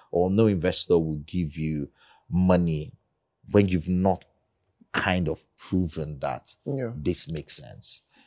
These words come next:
Speaker 1: you know? So, and that's basically what you need to do as an entrepreneur. You need to start something,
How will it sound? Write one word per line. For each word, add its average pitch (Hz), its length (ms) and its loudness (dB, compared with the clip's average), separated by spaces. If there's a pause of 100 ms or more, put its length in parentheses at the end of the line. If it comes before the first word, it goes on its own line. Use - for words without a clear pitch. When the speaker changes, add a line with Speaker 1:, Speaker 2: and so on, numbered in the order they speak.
(140)
Speaker 1:
you 82 120 -2
know? 82 160 -2
So, 95 400 4 (340)
and 101 120 2
that's 139 180 4
basically 101 480 2
what 87 360 0
you 80 240 -4
need 82 200 -2
to - 120 -8
do 76 280 -2
as 69 280 -6 (320)
an 78 140 -2
entrepreneur. 73 640 -6
You 76 180 -4
need 123 160 0
to - 80 -6
start - 440 -2
something, - 580 -8